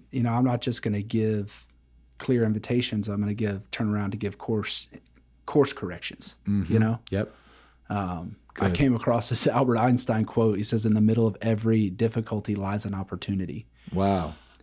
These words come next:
Speaker 1: And I just,
Speaker 2: That's
Speaker 1: I've
Speaker 2: good.
Speaker 1: realized that just in two years of our church, it's not like,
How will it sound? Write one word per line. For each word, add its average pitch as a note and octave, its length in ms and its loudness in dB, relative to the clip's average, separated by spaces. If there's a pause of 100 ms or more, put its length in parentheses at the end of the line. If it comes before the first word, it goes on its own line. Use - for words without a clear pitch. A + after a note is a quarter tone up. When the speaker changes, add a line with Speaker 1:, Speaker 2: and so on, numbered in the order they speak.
(100)
Speaker 1:
And A#2+ 180 0
I B2 100 2
just, B2 200 0
Speaker 2:
That's A2+ 180 2
Speaker 1:
I've C3+ 140 4
Speaker 2:
good. C#3+ 80 4
Speaker 1:
realized E3+ 360 6
that A#2+ 280 2
just A#2 260 0
in A2+ 120 4
two C3 140 2
years A#2+ 280 2
of G#2 100 -4
our G#2 120 -2
church, - 580 -2 (420)
it's A#2+ 220 0
not C#3+ 340 4
like, A2 300 -4